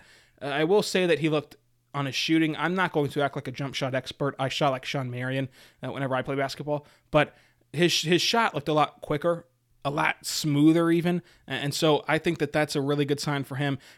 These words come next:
Bazley's shot looked very, very good as well. And his defense was really improved the way that he said it was. He told us in the media, uh, during one of his,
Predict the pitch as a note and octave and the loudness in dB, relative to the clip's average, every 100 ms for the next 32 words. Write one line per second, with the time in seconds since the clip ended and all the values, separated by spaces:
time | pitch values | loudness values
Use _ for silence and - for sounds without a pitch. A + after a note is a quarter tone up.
0 | - D3 E3+ E3 F3 - E3+ D#3+ - - | -4 2 2 4 2 2 4 2 0 -8
1 | C3+ D3 D#3 D3+ C#3+ C3 D3 D3 C#3 B2+ | -2 2 4 2 0 -2 2 2 2 0
2 | C#3+ C3 - C#3+ C#3 - - - D#3 D3 | -2 -2 0 2 2 0 -10 -4 0 2
3 | A#2+ G#3 C#4 - D#3+ D3 C3 C3+ B2+ B2 | 0 0 0 0 0 0 -2 -2 -2 -2
4 | C#3+ B2 C3+ D#3 D#3+ F3 - A3 - D#3+ | -2 0 0 0 0 -2 -2 -2 -2 -4
5 | - C#3+ - E3+ F3+ E3+ D3 D#3+ D#3+ D3+ | -4 -4 0 -2 -2 -4 -2 0 2 0
6 | C3+ - - - B2+ B2+ D#3 D#3 D3+ D#3 | 0 -6 -20 -8 -8 -2 0 2 2 0
7 | D3+ C#3+ C3+ | 0 -2 -2